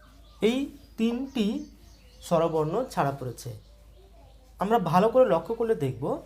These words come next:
যে দীর্ঘ ই এটি আলাদা কোনো স্বরধ্বনি নয়, এটি আসলে হ্রস্ব ই, হ্রস্ব ই এর দীর্ঘ রূপ। কাজে আমরা এই দীর্ঘ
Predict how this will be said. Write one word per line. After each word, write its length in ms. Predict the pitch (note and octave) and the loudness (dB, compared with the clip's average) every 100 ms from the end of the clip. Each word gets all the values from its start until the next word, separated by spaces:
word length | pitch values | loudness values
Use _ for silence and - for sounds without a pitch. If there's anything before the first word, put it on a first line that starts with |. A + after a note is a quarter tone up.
| - - - | -16 -20 -16
যে 200 | D#3 F#3+ F3 - - - - | -6 0 0 0 -12 -20 -10
দীর্ঘ 320 | B2+ F3 G3+ G#3 A#3 A#3 | 0 4 4 6 4 4
ই 160 | A3 A#3 E3 F3+ - - - - - - - - | 0 2 2 0 -8 -20 -20 -20 -20 -20 -20 -4
এটি 260 | G3+ A3+ B3 | -2 -2 -2
আলাদা 300 | E3+ F3 G#3 | -2 0 0
কোনো 280 | G#3+ A#3 D4+ F#4+ - - - - - | 0 0 0 -2 -12 -20 -20 -20 -20
স্বরধ্বনি 500 | - E3+ F3 E3+ F3 | 0 2 4 2 -2
নয়, 300 | D#3+ C#3+ A3+ E4+ - - | 0 0 -2 -6 -16 -10
এটি 200 | - F3 A3+ | -6 -2 0
আসলে 360 | F3+ - C#3+ E3+ D4 - - - | 0 -2 -2 -2 -2 -8 -18 -4
হ্রস্ব 460 | C3 E3+ G3 - A#3 A#3+ - | 0 2 2 0 0 -2 -2
ই, 140 | A3 F3 F#3 - - | 0 0 0 -6 -6
হ্রস্ব 300 | C#3 F3+ - A#3 F#3+ | 0 0 0 0 2
ই 100 | F#3 | 6
এর 100 | B3+ D#4+ - - - | 6 4 -6 -20 -10
দীর্ঘ 300 | C3+ D#3+ F3 E3 | -2 2 2 2
রূপ। 240 | D#3+ F3+ - - - - - - - - | 4 4 2 -8 -20 -20 -20 -20 -20 -6
কাজে 240 | C#3+ D#3 | -2 -2
আমরা 300 | G#3 E3+ F3 B3+ F4+ - - - - - | -4 0 4 4 2 -10 -20 -20 -16 0
এই 160 | G#3+ | 2
দীর্ঘ 320 | G3 D3+ F3+ | 2 4 6